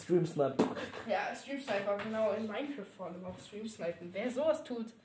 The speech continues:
Speaker 2: ist
Speaker 1: Ist
Speaker 2: dumm.
Speaker 1: lost.
Speaker 2: Einfach in
Speaker 1: So, wir,
Speaker 2: Minecraft.
Speaker 1: ich will eigentlich, eigentlich würde ich gerne noch weiter geeken.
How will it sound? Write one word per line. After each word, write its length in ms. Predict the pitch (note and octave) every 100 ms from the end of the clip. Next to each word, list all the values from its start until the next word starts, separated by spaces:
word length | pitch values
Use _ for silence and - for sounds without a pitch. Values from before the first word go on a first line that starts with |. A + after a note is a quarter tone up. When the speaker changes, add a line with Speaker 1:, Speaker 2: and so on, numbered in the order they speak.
| - - -
Speaker 2:
ist 160 | - F3
Speaker 1:
Ist 240 | E3+ F#3+
Speaker 2:
dumm. 80 | E3
Speaker 1:
lost. 800 | D3+ C3 - - - - - -
Speaker 2:
Einfach 240 | A#3 A3 A3 - -
in 60 | C#4
Speaker 1:
So, 60 |
wir, 240 | G#3+ A3 F#3+ A#3
Speaker 2:
Minecraft. 160 | G#3+ A3+
Speaker 1:
ich 120 | -
will 120 | A#3+
eigentlich, 300 | C4+ G4+ G4 C4+
eigentlich 180 | G4+
würde 140 | F4 F4
ich 40 |
gerne 160 | C#4+ C#4
noch 100 | -
weiter 280 | F3 - A#3
geeken. 340 | D3 D#3 D#3